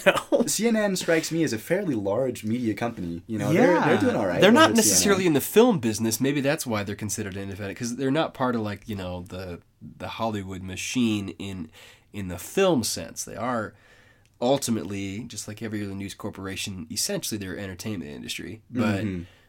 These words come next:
Speaker 1: yeah, I don't know. There's a lot of weird lines being drawn throughout the entire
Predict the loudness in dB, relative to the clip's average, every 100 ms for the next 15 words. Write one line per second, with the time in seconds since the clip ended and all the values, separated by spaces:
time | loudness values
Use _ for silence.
0 | _ _ _ _ _ 2 4 4 0 -2
1 | 0 0 0 -2 0 0 0 -2 -2 -2
2 | 0 -2 -2 -4 -4 -6 -6 -6 -6 -6
3 | -8 -10 -8 -8 -8 -8 -8 -8 -10 -10
4 | -6 -4 -4 -4 -8 -12 -10 -10 -8 -8
5 | -8